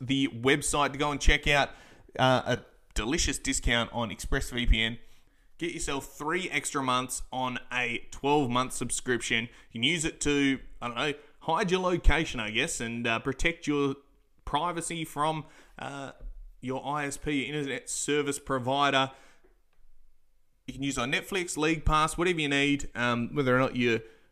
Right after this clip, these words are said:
may or may not use that to dodge blackouts, which I experienced when I went to the U S and was shocked that I can't watch a game of basketball because I'm too far or too close to it. Go and check it out and, uh, and treat yourself with a couple of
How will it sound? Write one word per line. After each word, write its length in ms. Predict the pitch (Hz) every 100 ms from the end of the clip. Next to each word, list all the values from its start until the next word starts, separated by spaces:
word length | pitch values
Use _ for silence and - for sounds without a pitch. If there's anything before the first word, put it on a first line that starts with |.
| -
may 220 | 123 135
or 80 | 127
may 180 | 131 131
not 180 | 131
use 160 | 135 135
that 180 | 131 123
to 80 | 123
dodge 360 | 123 139 123
blackouts, 600 | 139 143 151 151 151 -
which 340 | 135 123 - - -
I 100 | 117
experienced 500 | - - 147 143 -
when 80 | 156
I 100 | 190
went 140 | 185
to 80 | 156
the 80 | 156
U 180 | 151
S 240 | 151 196 -
and 180 | 117 120
was 160 | 117
shocked 460 | - - 143 156 -
that 180 | - - -
I 80 | 131
can't 280 | 135 131
watch 160 | 117 123
a 40 |
game 200 | 127 127
of 100 | 123
basketball 420 | 117 127 - 131 135
because 280 | 117 127
I'm 260 | 117 117 117 - _ _ _ _ _ _ -
too 180 | - 156
far 400 | - 139 185 160
or 80 | 127
too 220 | 160 151
close 280 | 147 156 160
to 100 | 190
it. 140 | 196 - - - - - - - - _
Go 160 | - 175
and 100 | 208
check 180 | 196 185
it 60 |
out 300 | 175 180 180
and, 280 | 160 160 147
uh, 200 | 151 147 -
and 220 | 143 139
treat 320 | - 160 -
yourself 500 | 147 - 127 123 - -
with 240 | 123 117 -
a 40 | - _ -
couple 340 | 170 165
of 80 | 131